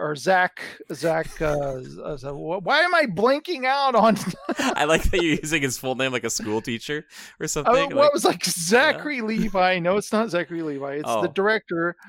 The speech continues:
Speaker 2: You talking about
Speaker 1: Um,
Speaker 2: Snyder?
Speaker 1: Zack Snyder.
Speaker 2: Yeah.
Speaker 1: He's like, "Let me throw Jimmy a bone here. I'm gonna have him walk on a yacht.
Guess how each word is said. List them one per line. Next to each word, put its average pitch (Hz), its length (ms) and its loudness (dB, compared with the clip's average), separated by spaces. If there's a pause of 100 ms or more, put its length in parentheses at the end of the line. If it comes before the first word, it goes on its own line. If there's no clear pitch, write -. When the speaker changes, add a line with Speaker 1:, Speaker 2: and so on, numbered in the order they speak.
(440)
Speaker 2:
You - 80 -14
talking 170 180 0
about 160 120 4
Speaker 1:
Um, 156 60 0
Speaker 2:
Snyder? 143 420 -2 (640)
Speaker 1:
Zack 202 340 0
Snyder. 220 640 2
Speaker 2:
Yeah. 107 160 -2 (340)
Speaker 1:
He's 196 300 -6
like, 185 240 4 (140)
"Let 233 120 -2
me 220 100 2
throw 180 200 -2
Jimmy 143 380 -10
a 135 40 -16
bone 147 300 -12
here. 143 240 -8
I'm 156 100 -4
gonna 180 140 -4
have 165 120 -2
him 151 180 -8
walk 147 260 0
on 151 140 -8
a 139 60 -10
yacht. 131 460 -8